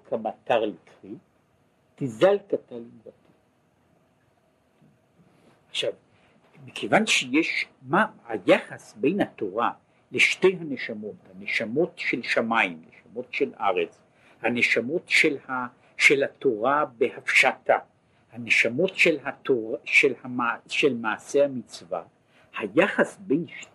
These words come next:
שני הסוגים הללו הוא זה שהוא מדבר עליו, על, על המטר והטל, ובאיזה אופן. והעניין, וכמו שעניין המטר ופעולתו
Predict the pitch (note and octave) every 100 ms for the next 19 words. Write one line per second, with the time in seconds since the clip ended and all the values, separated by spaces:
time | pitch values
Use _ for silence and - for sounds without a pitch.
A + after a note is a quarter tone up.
0 | - - - A#2+ F3 F3+ - B2 D3 A#3
1 | C#4+ D3 B2+ B2 B2+ C#3 _ _ - _
2 | - B3+ G3 C3 G#3+ - D3+ B2+ A#2 A2
3 | D3+ G3 C#3+ G#2+ G#2 A2 A2 A2+ - A#2
4 | A#2 A2+ A2+ A2 F#2+ _ F3 A#2+ A#2 -
5 | - C#3 B2+ A2 A2 - E2+ D2+ _ _
6 | _ _ _ _ G2 _ _ _ G#2+ G2+
7 | C3+ C#3 C#3+ E2+ - _ _ _ _ _
8 | _ _ _ _ _ _ _ _ _ _
9 | _ _ _ _ _ _ _ _ _ _
10 | _ _ _ - D3 C3+ C3 G2+ F2 _
11 | _ _ _ _ _ _ _ _ _ _
12 | _ - A2 - - C#3+ C#3+ G#3+ A#3 -
13 | E3 C#3+ A#2+ A2+ D3+ E3+ A#2+ G2 - -
14 | C3+ A#2+ G#2 - - B2 G#2 G2 _